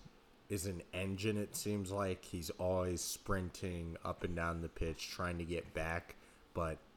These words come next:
positionally, I don't think he is a great left midfielder. And he's also just not, he can't take the ball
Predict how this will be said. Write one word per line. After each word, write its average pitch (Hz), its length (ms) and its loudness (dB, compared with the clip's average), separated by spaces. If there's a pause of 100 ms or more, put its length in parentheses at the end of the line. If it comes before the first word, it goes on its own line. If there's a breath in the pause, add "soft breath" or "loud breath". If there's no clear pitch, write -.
(300)
positionally, 90 1040 0
I 85 120 0
don't 85 240 -2
think 82 220 -2
he 80 400 -4 (420 soft breath)
is 87 140 0
a 90 40 2
great 85 400 -2
left 82 320 -2
midfielder. 87 880 0
And 92 140 -2
he's 95 160 0
also 113 340 4
just 95 300 -4
not, 90 320 2 (220)
he - 160 -10
can't - 360 -2
take - 300 -2
the 107 80 2
ball 92 420 2